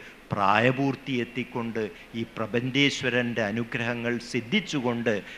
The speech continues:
കണ്ണടച്ചു പോകണോ? അതോ ഒരു മൃഗീയമായിട്ട്,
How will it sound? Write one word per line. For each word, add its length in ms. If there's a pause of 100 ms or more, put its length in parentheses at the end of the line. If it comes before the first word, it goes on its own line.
(160)
കണ്ണടച്ചു 640
പോകണോ? 400 (400)
അതോ 180 (360)
ഒരു 140 (160)
മൃഗീയമായിട്ട്, 760